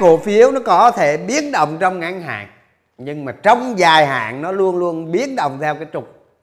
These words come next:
nội tại của nó. Có những lúc nó nằm dưới xa,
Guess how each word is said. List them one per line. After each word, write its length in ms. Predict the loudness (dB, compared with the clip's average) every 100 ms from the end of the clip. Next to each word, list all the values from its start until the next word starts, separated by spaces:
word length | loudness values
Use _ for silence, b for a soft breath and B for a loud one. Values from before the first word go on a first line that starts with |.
| _
nội 160 | -18 -14
tại 200 | -14 -14
của 100 | -16
nó. 200 | -14 -16 -18 _ _ _ _ _ _ _ _ _ _ _ _ _ _ _ _ _ _ 4
Có 200 | 6 6
những 300 | 4 0 2
lúc 160 | 2 0
nó 140 | -4
nằm 320 | -2 -2 -4
dưới 300 | -2 0 0
xa, 540 | 2 6 6 4 0